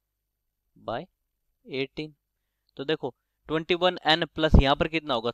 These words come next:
थर्टी टू एन प्लस एटीन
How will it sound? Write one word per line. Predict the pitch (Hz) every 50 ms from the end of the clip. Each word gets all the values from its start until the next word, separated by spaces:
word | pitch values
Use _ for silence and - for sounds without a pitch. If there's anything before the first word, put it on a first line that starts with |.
| _
थर्टी | - - 135 143 - - - 180 180 -
टू | - 185 180 160 - -
एन | 151 156 160 151 _ _ _ _ _ - _ _ _ _ _ _ _ _ _ -
प्लस | 143 147 160 165 143 - - - - _ _ _ - 135
एटीन | 139 147 147 - - 175 175 180 175